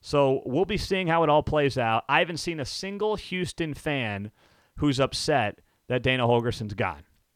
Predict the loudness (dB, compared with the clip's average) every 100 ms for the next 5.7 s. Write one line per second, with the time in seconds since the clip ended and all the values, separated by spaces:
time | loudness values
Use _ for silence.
0 | _ -20 _ _ _ _ 4 6 6 4
1 | 2 0 0 2 4 4 4 4 4 4
2 | 0 0 -2 0 0 2 0 2 0 4
3 | 4 4 -2 -2 -8 -2 4 4 4 0
4 | 2 2 0 -2 -4 -4 -2 0 0 -2
5 | -2 -4 -4 -4 -2 0 0